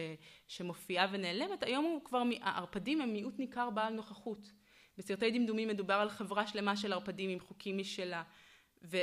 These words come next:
ו-, ו-, ונהלים משלה, בסדרות הטלוויזיה גם, זה כבר לא אחד יחיד בודד בחושך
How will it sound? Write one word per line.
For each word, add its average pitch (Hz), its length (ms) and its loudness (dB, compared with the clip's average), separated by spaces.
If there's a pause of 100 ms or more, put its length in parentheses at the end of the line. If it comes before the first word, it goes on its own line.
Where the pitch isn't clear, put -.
(100)
ו-, 160 160 -4 (200)
ו-, 170 240 2
ונהלים 185 480 4
משלה, 208 260 2
בסדרות 190 380 0
הטלוויזיה 202 560 -2
גם, 185 280 2
זה 175 80 -10
כבר 180 200 -2
לא 247 180 2
אחד 285 340 2
יחיד 214 380 -4
בודד 190 280 0 (120)
בחושך 185 600 -4